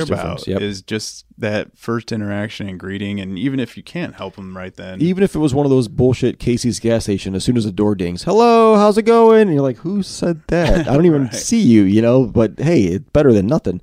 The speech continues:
Speaker 2: Right.
Speaker 1: Um, and I told him, I said, "Listen, if I come back to the shop,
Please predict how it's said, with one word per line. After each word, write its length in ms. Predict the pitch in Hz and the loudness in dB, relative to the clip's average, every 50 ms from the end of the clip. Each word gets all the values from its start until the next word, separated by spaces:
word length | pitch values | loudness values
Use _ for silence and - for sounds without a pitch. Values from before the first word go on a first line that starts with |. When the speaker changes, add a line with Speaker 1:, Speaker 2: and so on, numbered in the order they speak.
| - - - | -14 -16 -12
Speaker 2:
Right. 300 | 101 104 98 95 95 95 - - _ _ _ - | -10 -10 -10 -10 -10 -12 -16 -20 _ _ _ -10
Speaker 1:
Um, 580 | - 101 104 104 104 98 95 95 95 92 87 90 - - - _ | -6 -4 -2 -2 -2 -2 -4 -6 -6 -8 -8 -12 -16 -20 -14 _
and 80 | - 120 | -4 -4
I 60 | 120 | -2
told 180 | - - 139 127 | 0 0 0 0
him, 20 | |
I 40 | 110 | 2
said, 120 | 107 107 | 0 2
"Listen, 240 | 107 107 - 95 87 - | 0 2 0 0 -4 -4
if 100 | - - | -4 -2
I 80 | 110 123 | -2 -2
come 160 | - 143 131 | 0 0 0
back 160 | 127 127 120 | 0 0 0
to 80 | - 117 | 0 -2
the 80 | 104 101 | -2 -2
shop, 400 | - - 90 82 85 - - | -2 -2 -4 -4 -4 -8 -10